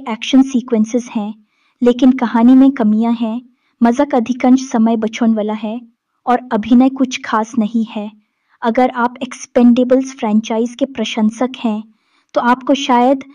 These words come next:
यह फिल्म पसंद आए, लेकिन अगर आप फ्रेंचाइज के प्रशंसक नहीं हैं,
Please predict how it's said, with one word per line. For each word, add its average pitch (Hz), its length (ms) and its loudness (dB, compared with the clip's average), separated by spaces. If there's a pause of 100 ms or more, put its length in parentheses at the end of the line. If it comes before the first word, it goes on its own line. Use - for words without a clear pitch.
(300)
यह 262 80 2
फिल्म 262 380 4
पसंद 247 420 2
आए, 214 320 -6 (440)
लेकिन 233 280 2
अगर 233 240 0
आप 240 200 -4
फ्रेंचाइज 233 580 -2
के 254 100 -8
प्रशंसक 233 580 -2 (100)
नहीं 233 220 2
हैं, 233 240 -6